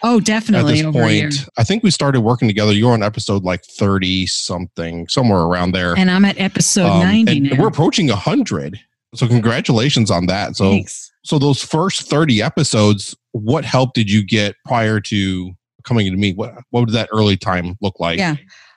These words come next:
Speaker 1: I actually have a nephew who is s-, very skilled in this area. He has a background in both audio and video production. And so he got me, he got me started and he was helping me out.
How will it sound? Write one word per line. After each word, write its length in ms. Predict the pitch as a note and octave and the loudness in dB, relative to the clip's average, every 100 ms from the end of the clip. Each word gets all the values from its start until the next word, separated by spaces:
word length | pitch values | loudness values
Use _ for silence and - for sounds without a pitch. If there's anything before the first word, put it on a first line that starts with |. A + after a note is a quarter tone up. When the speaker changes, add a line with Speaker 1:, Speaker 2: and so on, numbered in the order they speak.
| _ | _
Speaker 1:
I 120 | F#3+ | -4
actually 320 | G#3 G3+ G#3+ F#3+ | -2 0 0 0
have 100 | E3 | 4
a 60 | |
nephew 580 | E3 E3+ F3 E3 C#3+ C#3 | 4 2 0 0 2 2
who 460 | C3+ D#3+ D3+ D3 D3 | 2 2 4 2 0
is 680 | D#3+ D3+ D3 D3 C#3 - - | 2 2 4 2 0 -2 -2
s-, 180 | - - | -4 -2
very 240 | F3+ E3 D#3 | 0 2 2
skilled 680 | - - F3 D#3 C#3+ C#3 - _ _ _ | 0 0 2 2 -2 -8 -20 _ _ _
in 180 | F3+ E3 | 0 2
this 240 | D#3 D3 | 2 2
area. 480 | E3 D#3 C#3+ B2 A2 | 0 0 0 -4 -10
He 200 | D3 F3 D#3+ | -6 -2 2
has 220 | D#3+ C#3+ | 2 0
a 40 | |
background 600 | D3 D3+ D3+ D#3+ D#3 D3+ | 0 -2 -2 2 4 4
in 440 | D3 D#3 D3+ D3 C#3 - - - _ | 2 2 4 4 2 -6 -20 -20 _
both 320 | - E3 D#3 - - | -2 0 0 -4 -4
audio 400 | E3 E3+ E3 D#3 | 0 2 4 4
and 140 | D#3 | 4
video 520 | D#3 D3+ D3 C3+ C3+ D#3 | 4 4 2 2 -2 -4
production. 640 | - C#3+ C3+ - D3 G#2 D3 _ _ _ _ _ | -4 -2 -2 -4 -4 -6 -12 _ _ _ _ _
And 180 | E3+ D#3+ | -2 0
so 280 | - D#3+ | 0 0
he 180 | D#3 A3 | 2 0
got 260 | G3 E3 - | 0 -2 0
me, 140 | D#3+ C#3 _ | -2 -2 _
he 180 | F#3 | 0
got 220 | G#3+ F3 D#3 | 0 2 2
me 100 | D3+ | 2
started 580 | - D#3 D3 D3 D3 C#3+ | 2 0 2 2 0 2
and 120 | C#3+ | 4
he 160 | D#3 | 4
was 160 | D#3 D3 | 4 2
helping 420 | E3+ C#3+ C#3+ D3 | 2 0 2 4
me 160 | D3 C#3+ | 4 4
out. 340 | C#3+ C#3 C#3+ | 2 0 -4